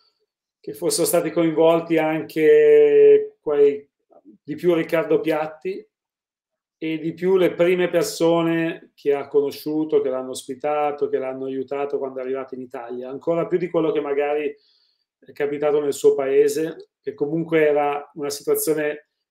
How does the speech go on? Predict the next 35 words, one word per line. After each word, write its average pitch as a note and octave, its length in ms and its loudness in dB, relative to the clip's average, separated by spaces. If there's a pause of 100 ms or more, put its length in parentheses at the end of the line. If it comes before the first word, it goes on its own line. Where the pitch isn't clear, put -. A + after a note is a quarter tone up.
(120)
ricordiamolo, C#3+ 760 -2
diversa D3+ 540 0
da D3 100 2
quella C#3+ 180 0
che C#3+ 140 0
poteva C#3 260 0
vivere C#3 360 0
in C3+ 60 -6
Serbia B2+ 400 -6
Djokovic, B2 720 -12
no? B2+ 260 -16
Sotto - 260 -20
certi B2+ 300 -14
punti B2+ 240 -16
di B2+ 80 -16
vista C#3 220 -10
era C3 80 -10
un B2 80 -20
pochino C3 320 -18
migliore, B2+ 640 -6
no? C3+ 280 -20 (1300)
Dal B2 280 -20
te-, C3+ 280 -10
punto C3+ 220 -8
di C3+ 60 -4
vista C3 180 -4
del B2+ 80 -2
conflitto. B2+ 600 -8
Però D3+ 220 -2
quando D3+ 220 -2
arrivi E3 240 -2
in E3+ 60 -2
un E3+ 100 -2
altro E3+ 300 0
paese, F3 840 -2